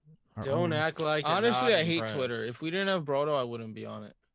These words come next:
Speaker 1: I, I was actually thinking about getting off social media for the, for a couple weeks 'cause it's
Speaker 3: Social
Speaker 1: just
Speaker 3: media is ruining the world.
Speaker 1: it's making me mad,
Speaker 3: But
Speaker 1: bro.
Speaker 3: everyone listening, continue to use it
Speaker 2: 'Cause
Speaker 3: so
Speaker 2: I
Speaker 3: that you
Speaker 2: don't,
Speaker 3: can
Speaker 2: I don't
Speaker 3: support
Speaker 2: use
Speaker 3: us.
Speaker 2: social media
Speaker 3: <laughs>
Speaker 2: besides Twitter for
Speaker 1: It's
Speaker 2: Brodo.
Speaker 1: like, yo, I got people with theories about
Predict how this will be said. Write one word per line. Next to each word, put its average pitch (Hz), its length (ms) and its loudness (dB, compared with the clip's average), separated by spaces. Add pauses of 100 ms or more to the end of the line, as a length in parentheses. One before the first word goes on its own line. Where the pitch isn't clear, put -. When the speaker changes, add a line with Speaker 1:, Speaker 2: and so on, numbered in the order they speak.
(800)
Speaker 1:
I, 135 220 0
I 139 120 0
was 170 140 2
actually 170 300 2
thinking 151 240 2
about 135 240 2
getting 131 240 0
off 127 180 0
social 123 300 0
media 120 240 0
for 113 140 -8
the, 107 120 -6
for 104 300 -10
a 104 40 -8
couple 107 280 -6
weeks 98 340 -4
'cause 98 220 -10
it's 98 160 -14
Speaker 3:
Social 143 200 -6
Speaker 1:
just 160 100 -4
Speaker 3:
media 156 180 -2
is 139 80 -4
ruining 139 340 -6
the 123 100 -6
world. 110 360 -6
Speaker 1:
it's - 140 -12
making 156 240 4
me 160 80 4
mad, 156 300 4
Speaker 3:
But 131 80 -2
Speaker 1:
bro. 127 340 4
Speaker 3:
everyone 147 260 -2
listening, 147 420 -4
continue 139 400 -8
to 127 80 -6
use 120 280 -6
it 107 160 -8
Speaker 2:
'Cause 139 120 -6
Speaker 3:
so 127 60 -2
Speaker 2:
I 139 60 2
Speaker 3:
that - 60 0
you 165 40 0
Speaker 2:
don't, 143 140 -2
Speaker 3:
can 123 80 -6
Speaker 2:
I 143 100 -2
don't 156 80 -2
Speaker 3:
support 123 220 -2
Speaker 2:
use 139 80 -4
Speaker 3:
us. - 120 -10
Speaker 2:
social 110 540 -10
media 110 320 -2
Speaker 3:
<laughs> - 20 -10
Speaker 2:
besides 104 500 -8
Twitter 110 380 -12
for - 140 -10
Speaker 1:
It's 131 140 -2
Speaker 2:
Brodo. - 20 -2
Speaker 1:
like, 151 320 2
yo, 160 140 0
I 143 100 0
got 139 240 -4
people 151 300 0
with 139 160 0
theories 147 560 2
about 131 320 2